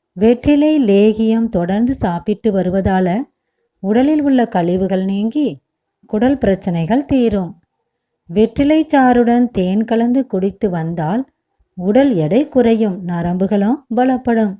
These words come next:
வெற்றிலை பாக்கு சுண்ணாம்பு சேர்த்து சாப்பிடுவதால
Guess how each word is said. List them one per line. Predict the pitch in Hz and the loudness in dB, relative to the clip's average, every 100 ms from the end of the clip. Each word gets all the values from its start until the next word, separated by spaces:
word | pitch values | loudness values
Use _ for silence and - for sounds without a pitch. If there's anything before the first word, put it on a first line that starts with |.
| _ _ _ _ _ _ _ _ _ | _ _ _ _ _ _ _ _ _
வெற்றிலை | 208 240 285 294 320 | 0 2 2 0 0
பாக்கு | 320 233 233 247 240 | 0 0 0 -2 -4
சுண்ணாம்பு | 214 196 214 226 226 | -2 -2 -2 -2 -2
சேர்த்து | 226 196 190 - - | -2 -2 -2 -4 -2
சாப்பிடுவதால | 175 170 196 196 202 196 175 | -4 -2 -2 -2 -2 -2 -2